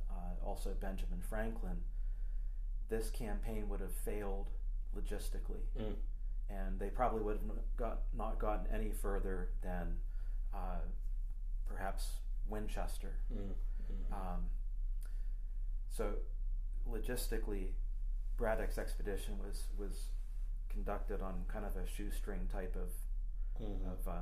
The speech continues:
Speaker 1: budget. You know,
Speaker 2: Mm-hmm.
Speaker 1: Braddock had enough supplies, enough horses to, to basically make one shot at Fort Duquesne.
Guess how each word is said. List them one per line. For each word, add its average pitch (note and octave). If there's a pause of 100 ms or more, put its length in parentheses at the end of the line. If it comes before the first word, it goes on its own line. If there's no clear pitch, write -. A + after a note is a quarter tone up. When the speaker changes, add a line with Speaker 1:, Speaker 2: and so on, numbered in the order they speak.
Speaker 1:
budget. F2+
You G2
know, F#2+
Speaker 2:
Mm-hmm. -
Speaker 1:
Braddock G2+
had F#2+
enough F#2+ (800)
supplies, F#2+
enough G2+
horses F#2 (640)
to, -
to F#2+
basically F#2+
make F#2 (160)
one G#2
shot F#2+
at F2+
Fort F2+
Duquesne. F2